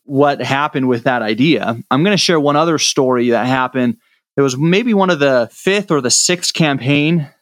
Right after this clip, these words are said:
Zach and I ever worked with on Kickstarter. It was a, a metal wallet, actually. And we ran some marketing. It wasn't working.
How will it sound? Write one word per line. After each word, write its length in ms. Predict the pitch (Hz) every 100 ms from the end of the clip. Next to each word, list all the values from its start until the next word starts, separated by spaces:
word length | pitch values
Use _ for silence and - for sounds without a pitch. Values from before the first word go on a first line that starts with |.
| -
Zach 280 | 131 139 139
and 120 | 143
I 240 | 139 143
ever 260 | 143 131 127
worked 320 | 120 131 -
with 220 | 151 147
on 320 | 127 123 120 113
Kickstarter. 640 | - 147 - 147 175 196 _ _ _ _ -
It 60 |
was 260 | 139 131 113
a, 180 | 113 113
a 80 | 117
metal 360 | 123 202 226 127
wallet, 380 | 123 151 143 113
actually. 640 | 101 113 - 113 98 104 _ _ _ _ _ _ _
And 460 | 151 147 143 139 131
we 80 | 127
ran 300 | 123 190 208
some 180 | - 190
marketing. 480 | 165 156 165 143
It 140 | 127 110
wasn't 340 | 196 202 196
working. 560 | 156 147 135 143 139